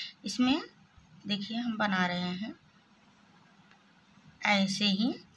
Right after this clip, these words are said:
हम निकाल लेंगे। देखिए, एक बार हमने किया, फिर दो,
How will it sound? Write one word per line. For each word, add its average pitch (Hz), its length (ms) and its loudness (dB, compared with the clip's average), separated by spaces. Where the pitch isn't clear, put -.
हम 214 100 2
निकाल 202 400 6
लेंगे। 170 360 2
देखिए, 175 420 -6
एक 196 180 -2
बार 214 180 2
हमने 226 280 0
किया, 254 320 -2
फिर 196 320 -6
दो, 185 440 -2